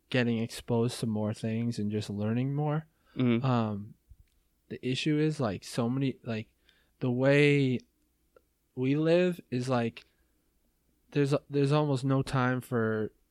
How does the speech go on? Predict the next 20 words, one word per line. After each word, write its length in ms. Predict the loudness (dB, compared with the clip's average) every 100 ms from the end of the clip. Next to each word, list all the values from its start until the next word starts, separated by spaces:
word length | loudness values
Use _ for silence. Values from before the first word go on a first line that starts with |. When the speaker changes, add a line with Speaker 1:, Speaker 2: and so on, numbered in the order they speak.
| _
Speaker 1:
quieting 560 | -4 2 2 2 0 -6
the 60 | -8
mind. 400 | -6 -6 -8 -6
Speaker 2:
Yeah. 160 | -6 -8
Speaker 1:
It's, 160 | -6
like, 300 | -4 -2 -6 -10
so 240 | -4 -2
difficult. 640 | 0 -2 -4 -8 -8 -6
Speaker 2:
Yeah. 280 | -6 -6 -8 -12 -8
I 80 | -6
think 220 | 2 2
about 220 | 4 2
that 120 | 2 0
all 120 | 0
the 100 | -2
time 340 | -2 -2 0
with, 180 | -2 -4
like, 340 | -6 -6 -12 -18 -20 -20 -20 _ _ -12
like, 260 | -10 -10 -8
Twitter, 560 | -4 -2 0 0 0